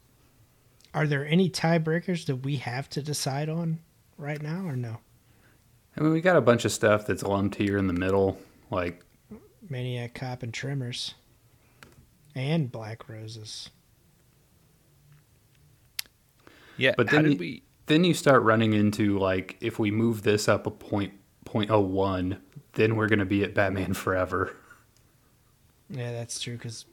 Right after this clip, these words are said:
Speaker 1: Black Roses would jump. Batman Forever if that's the case.
Speaker 2: I usually just kinda let the list lie <laughs> where it is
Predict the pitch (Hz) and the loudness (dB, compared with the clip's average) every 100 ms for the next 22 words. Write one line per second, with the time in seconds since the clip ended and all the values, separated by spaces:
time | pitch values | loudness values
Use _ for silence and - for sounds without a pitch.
0 | _ 123 120 117 120 117 110 113 113 113 | _ -10 -10 -8 -10 -8 -10 -10 -12 -12
1 | - 110 113 _ _ _ 123 113 - 113 | -10 -10 -12 _ _ _ -14 -14 -12 -10
2 | 113 117 113 113 113 - 117 - - - | -10 -12 -12 -12 -12 -12 -14 -12 -12 -12
3 | 123 123 - - _ 110 110 127 165 143 | -12 -10 -10 -12 _ -2 0 2 4 4
4 | 120 101 107 - 107 95 87 92 95 - | 4 2 -4 0 0 2 0 0 -2 -6
5 | _ - 90 90 95 - 95 90 92 87 | _ 0 0 0 -2 -2 -2 0 2 2
6 | 85 - - - 101 101 95 104 104 - | -2 -6 -8 2 4 6 4 2 2 -2